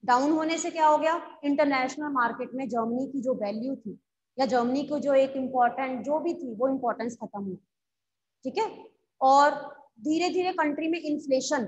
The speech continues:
inflation की problem आई, Price value गिरती जा रही थी लेकिन prices,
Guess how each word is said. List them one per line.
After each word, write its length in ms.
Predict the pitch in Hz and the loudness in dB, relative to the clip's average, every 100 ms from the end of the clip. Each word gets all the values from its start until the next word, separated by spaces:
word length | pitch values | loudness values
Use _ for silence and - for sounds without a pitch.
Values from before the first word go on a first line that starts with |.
| - 269 | -4 -4
inflation 500 | 269 262 247 285 269 | 0 2 0 0 -4
की 120 | 277 | 0
problem 460 | 269 254 254 247 | 2 4 2 0
आई, 100 | 226 220 _ _ _ _ _ _ - | -2 -8 _ _ _ _ _ _ 2
Price 320 | 277 277 262 - - | 6 6 2 -6 -8
value 440 | 196 262 277 320 359 | 2 4 6 8 6
गिरती 300 | 359 349 359 | 4 2 4
जा 160 | 339 302 | 6 6
रही 160 | 330 | 4
थी 160 | 330 415 440 - - _ _ _ _ _ _ 277 | 0 -2 -4 -8 -20 _ _ _ _ _ _ 2
लेकिन 380 | 311 311 359 277 | 2 2 -2 0
prices, 600 | 294 269 269 311 359 240 | 4 4 4 -2 -2 -2